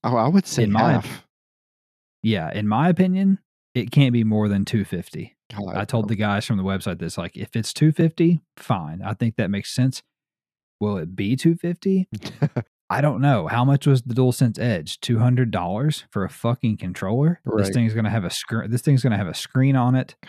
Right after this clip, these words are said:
Speaker 1: God.
Speaker 2: Right? It's gonna have an eight-inch L C D screen that does ten eighty P and sixty frames.
Speaker 1: And his touchscreen?
Speaker 2: And a touchscreen? I don't know, guys. I mean,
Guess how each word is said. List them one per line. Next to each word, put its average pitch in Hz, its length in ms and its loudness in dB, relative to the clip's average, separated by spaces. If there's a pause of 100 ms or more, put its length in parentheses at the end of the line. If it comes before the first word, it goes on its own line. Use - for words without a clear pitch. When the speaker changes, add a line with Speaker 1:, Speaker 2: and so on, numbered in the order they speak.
Speaker 1:
God. - 300 -14 (400)
Speaker 2:
Right? 107 220 0
It's - 100 -6
gonna 123 140 4
have 101 80 -2
an 92 140 -6
eight-inch 117 380 2
L 113 120 2
C 120 160 0
D 113 140 4
screen 123 260 0
that 95 80 2
does 90 140 -4
ten 113 220 0
eighty 110 200 2
P 113 240 0
and 90 120 -2
sixty 104 360 -4
frames. 113 500 -2
Speaker 1:
And 117 180 -2
his 107 100 -4
touchscreen? 127 580 -4 (500)
Speaker 2:
And 107 160 -2
a 110 60 0
touchscreen? 131 640 2
I 85 280 -4
don't 113 160 0
know, 120 240 4
guys. 92 420 -2
I 87 120 -8
mean, 90 300 -6